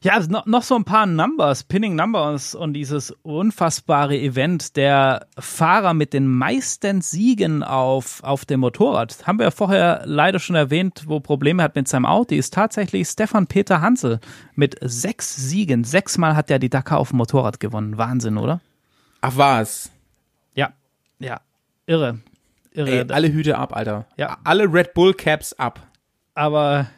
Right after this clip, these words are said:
Speaker 1: ja, Heads down. Also richtig, richtig krass. Der nächste ist dann, äh, Neveu und Cyril
Speaker 2: <laughs>
Speaker 1: Depré, äh, und Mark Koma jeweils mit fünf Siegen. Also die haben sich auch ein, ein Dakar-Denkmal
Speaker 2: Mhm.
Speaker 1: in den, in den Wüstensand gezimmert da.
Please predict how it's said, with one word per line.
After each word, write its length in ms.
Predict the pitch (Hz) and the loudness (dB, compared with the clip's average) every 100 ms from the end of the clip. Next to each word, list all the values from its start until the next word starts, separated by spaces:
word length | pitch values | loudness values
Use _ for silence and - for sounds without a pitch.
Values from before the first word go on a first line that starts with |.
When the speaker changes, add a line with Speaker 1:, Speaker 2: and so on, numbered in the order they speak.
| _ _ - | _ _ 0
Speaker 1:
ja, 280 | 151 127 110 | 2 2 -2
Heads 320 | - 156 - | -2 -2 -2
down. 420 | - 156 143 123 110 _ - | 0 4 4 2 -4 _ -8
Also 300 | 139 135 131 | -4 -2 -2
richtig, 580 | 143 - 143 135 - | -4 -4 -4 -4 -6
richtig 300 | 147 - 135 | -10 -8 -10
krass. 320 | - 135 131 - | -4 -2 -2 -4
Der 300 | 135 139 147 | -8 -2 2
nächste 340 | 156 190 - | 2 2 0
ist 200 | 165 - | -4 -2
dann, 240 | 156 156 156 | -2 0 -2
äh, 300 | 139 151 143 - - - | 0 0 0 -4 -20 -14
Neveu 480 | - 151 135 165 180 | -2 0 2 2 2
und 200 | 170 156 | 2 0
Cyril 340 | 196 185 226 220 | 0 2 4 4
Speaker 2:
<laughs> 0 | |
Speaker 1:
Depré, 560 | 170 143 147 165 170 | 4 4 4 4 2
äh, 400 | - - 147 147 | 0 -2 2 2
und 340 | - 208 262 - | 4 2 2 2
Mark 220 | 214 - | -2 -2
Koma 340 | 190 190 185 | -2 0 0
jeweils 460 | 151 151 151 143 - | 0 -2 0 -2 -2
mit 160 | 135 | -6
fünf 320 | - - 175 - | -4 -4 -4 -6
Siegen. 480 | - 160 151 147 | -8 -6 -4 -6
Also 240 | - 127 123 | -4 -4 -2
die 160 | 135 | 2
haben 100 | 139 | 2
sich 180 | 131 131 | 2 0
auch 260 | 139 139 - - - - - | 2 2 0 -16 -20 -20 -4
ein, 300 | 135 135 131 | 0 2 2
ein 260 | 131 123 - | 0 -2 -2
Dakar-Denkmal 1000 | 143 120 135 127 151 147 120 143 127 | -4 2 2 2 2 0 2 4 4
Speaker 2:
Mhm. 60 | 120 | 2
Speaker 1:
in 80 | 135 | 2
den, 220 | 127 127 | 4 2
in 120 | 131 | 2
den 220 | 131 120 117 | 2 0 0
Wüstensand 840 | 175 - 131 - 117 117 - - _ - | -2 -2 -2 0 0 0 -4 -16 _ -10
gezimmert 500 | 113 - 120 110 - | -8 -2 0 0 0
da. 220 | 104 113 | -2 -4